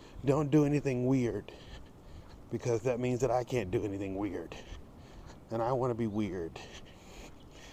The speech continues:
Actually, I don't. No, I do. I do wanna be weird. All right. Do they got the gate? Why do they have the gate closed? All right, we're approaching the War Memorial out here. Let, let's just,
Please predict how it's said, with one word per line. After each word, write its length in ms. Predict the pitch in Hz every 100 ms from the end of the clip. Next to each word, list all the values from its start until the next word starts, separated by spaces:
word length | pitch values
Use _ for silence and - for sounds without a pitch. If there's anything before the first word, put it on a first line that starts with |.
| - - -
Actually, 400 | 123 123 - 98
I 60 | 82
don't. 220 | 69 -
No, 180 | 135 143
I 80 | 127
do. 180 | 87 - -
I 100 | 110
do 140 | 110 80
wanna 220 | 71 71
be 80 | 65
weird. 360 | 55 55 - - - - - - - - - - - -
All 80 | -
right. 140 | 110 - - 131
Do 120 | 139
they 100 | 240
got 180 | 359 -
the 80 | -
gate? 240 | - -
Why 140 | 240
do 80 | 349
they 100 | 349
have 120 | 349
the 60 | -
gate 260 | 117 151 -
closed? 560 | 101 76 62 - - - - - - - - - - - - - - - -
All 140 | 147 143
right, 100 | 147
we're 160 | 143
approaching 540 | 156 - 170 165 160 156
the 80 | 147
War 200 | 147 143
Memorial 640 | 143 147 147 156 190 - - - - - - - - - - - - -
out 220 | - 131 120
here. 400 | 131 135 147 135
Let, 240 | 165 -
let's 180 | 156 156
just, 460 | - 151 - -